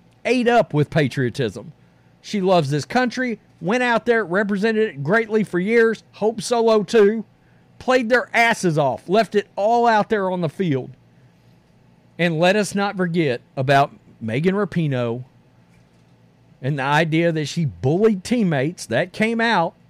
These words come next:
from Hope Solo, was bullying teammates over them not wanting to kneel for the national anthem.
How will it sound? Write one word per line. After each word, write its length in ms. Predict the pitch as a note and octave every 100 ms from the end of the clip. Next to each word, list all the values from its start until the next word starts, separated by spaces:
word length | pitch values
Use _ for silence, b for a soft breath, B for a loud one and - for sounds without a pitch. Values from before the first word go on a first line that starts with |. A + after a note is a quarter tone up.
| _
from 200 | E3+ D3+
Hope 280 | E3+ A3 E3+
Solo, 600 | C4 B3 F3+ D#3 D#3+ - b b b b b b _ _ -
was 240 | C3+ F3+ G2+
bullying 480 | C#3+ A3 B3+ B3+
teammates 560 | - B3+ F3+ E3+ F3 - -
over 280 | F#3 F3 D#3+
them 420 | F#3 A3 D3+ E3
not 360 | B2+ D#3 G3 D#3
wanting 400 | E3 F3+ D#3 D3+
to 100 | F3
kneel 480 | D#3 F#3+ G#3+ D3 D#3
for 180 | - D3
the 120 | D#3+
national 500 | D#3+ D#3+ D3+ E3 -
anthem. 520 | F3 F#3+ D3+ A2+ A2+